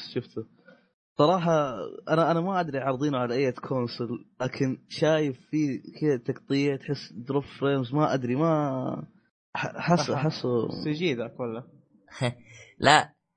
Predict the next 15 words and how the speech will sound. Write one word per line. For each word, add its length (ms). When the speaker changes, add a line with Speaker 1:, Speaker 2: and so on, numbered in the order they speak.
Speaker 3:
لا، 240
لا، 200
لا 120
تشوف 300
بس 180
Speaker 1:
والله. 400
Speaker 3:
ي-، 380
يجلس 380
يحرك، 440
يحرك 320
مقام، 340
تسمع 460
طن 380
صوت 420
الويندوز. 760